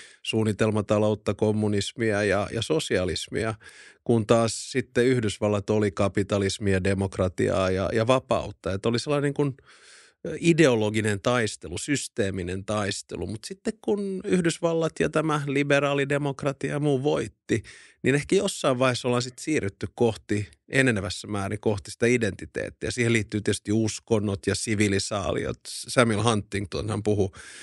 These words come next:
ähm, sivilisaatioiden ikään kuin kohtaamisesta tai törmäämisestä. Ja, ja, ja tätä käydään nyt läpi. Ja ongelmahan tässä tietysti on se, että, että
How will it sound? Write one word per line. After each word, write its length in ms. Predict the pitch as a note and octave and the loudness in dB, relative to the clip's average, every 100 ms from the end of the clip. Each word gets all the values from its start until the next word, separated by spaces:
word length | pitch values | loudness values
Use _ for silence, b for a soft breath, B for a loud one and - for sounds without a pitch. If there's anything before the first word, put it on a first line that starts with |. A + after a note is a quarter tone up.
| B B - | B B -2
ähm, 460 | A#2+ F#2+ F2+ F#2 F2+ | 0 2 0 -2 -4
sivilisaatioiden 1080 | E2 B2 A2 G2+ - F#2+ F#2+ F2+ F#2 F#2 F2 | -2 2 4 2 0 -2 -2 0 0 0 -2
ikään 380 | G2+ - D2 G2 | -2 0 0 -2
kuin 180 | G2 G2 | -2 2
kohtaamisesta 920 | A2 - - G#2 B1+ D2 - - - | 2 2 -4 -4 -4 -6 -8 -10 -10
tai 200 | F2+ F#2+ F#2 | -2 -2 4
törmäämisestä. 1300 | B2 G#2+ G2+ F2+ A#1 - B1+ - - - - F#2 - B B B B | 4 4 -2 -8 -10 -10 -10 -12 -10 -12 -10 -10 -10 B B B B
Ja, 220 | B2 A2+ A#2+ | 2 2 2
ja, 220 | C3+ B2 | 2 2
ja 140 | B2 | 0
tätä 300 | B2+ D#3+ D#3+ | 2 2 2
käydään 420 | A#2+ A2 G2+ G2+ G#2+ | 0 0 0 0 0
nyt 140 | G#2+ | 2
läpi. 280 | B2+ B2+ G2 | 2 2 2
Ja 80 | A#2+ | 2
ongelmahan 460 | F#3+ G#3 A#2 G2+ | 2 0 -2 -2
tässä 180 | E2 - | -4 -6
tietysti 260 | C#3 D3 F#3+ | -4 -2 -4
on 100 | F3 | -4
se, 260 | - G3+ | -4 -4
että, 380 | F3+ - - C#2 | -4 -4 -4 -2
että 420 | D#3+ D#3+ D#2+ D2+ | -4 -2 -2 0